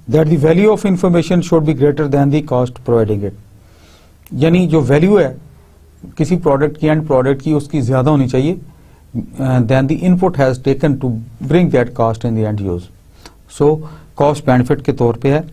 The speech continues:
और then the materiality क्या है? Relates to an item's impact on firm's overall financial conditions and operations। It relates to an item's impact, materiality, on a firm's overall financial condition and operations।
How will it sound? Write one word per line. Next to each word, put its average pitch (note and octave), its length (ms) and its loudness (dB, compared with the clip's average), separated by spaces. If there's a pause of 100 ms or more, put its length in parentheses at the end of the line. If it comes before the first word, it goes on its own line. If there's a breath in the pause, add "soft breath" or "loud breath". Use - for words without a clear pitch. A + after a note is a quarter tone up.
(420 loud breath)
और D3+ 160 2
then E3 200 2
the F3 100 2
materiality D3+ 600 2
क्या F3+ 160 2
है? F3 180 2
Relates C#3+ 540 0
to E3+ 140 0
an D3+ 220 0 (100)
item's D3+ 280 -2
impact D3 380 0
on C3 120 0
firm's C3+ 360 -2
overall C3 400 0 (100)
financial A2 440 -2
conditions G#2+ 460 -2
and A#2 280 -6
operations। G2+ 540 -6 (560 loud breath)
It D3 100 2
relates D3+ 500 2
to - 0 -
an D#3+ 280 2 (120)
item's D3+ 280 -2
impact, A#2+ 440 0
materiality, A#2 640 -2 (640 loud breath)
on C#3 200 4
a D3 140 2
firm's G3 300 0 (120)
overall F#3 400 4
financial C#3 400 0
condition B2 400 -2
and B2 160 -2 (400)
operations। A2+ 640 -6